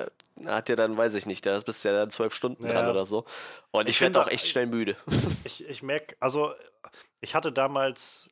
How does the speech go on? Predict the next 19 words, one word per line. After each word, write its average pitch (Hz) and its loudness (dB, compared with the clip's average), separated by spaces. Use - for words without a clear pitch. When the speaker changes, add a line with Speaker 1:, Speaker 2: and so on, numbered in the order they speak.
Speaker 2:
letztes 123 -10
Jahr 120 -2
im, 117 -14
im, 113 -14
was - -18
war, 98 -20
was - -20
war, 104 -12
November, 110 -8
Dezember, 110 -8
äh, 113 -6
Roma 104 -2
im 131 -10
Kino 151 -10
bei 143 -2
uns 131 -6
geguckt. - -8
Speaker 1:
Mhm. 110 -4
Speaker 2:
Das, - -10